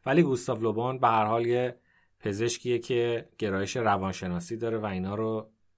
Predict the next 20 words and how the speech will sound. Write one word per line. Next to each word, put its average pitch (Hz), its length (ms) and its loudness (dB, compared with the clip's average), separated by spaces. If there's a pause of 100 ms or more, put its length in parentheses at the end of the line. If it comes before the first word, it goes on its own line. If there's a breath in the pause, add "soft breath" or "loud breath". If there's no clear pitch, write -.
نسبت 101 480 -4
می‌ده 107 280 -2
به 95 420 -4 (480 soft breath)
روانشناسی 92 1500 -2
برخواسته 90 720 -2
از 85 300 -6
نژاد 85 580 -2
یک - 300 -14
ملت. - 500 -20 (540 loud breath)
بعد 170 180 8
میگه 185 200 2
جماعت 147 500 2
بسیار 165 420 6
خوشباور 104 640 2
است. 82 220 -6
مثلاً 120 320 0
در 104 300 -2
انقلاب 98 400 -2
کبیر 92 360 -2
فرانسه 104 840 -4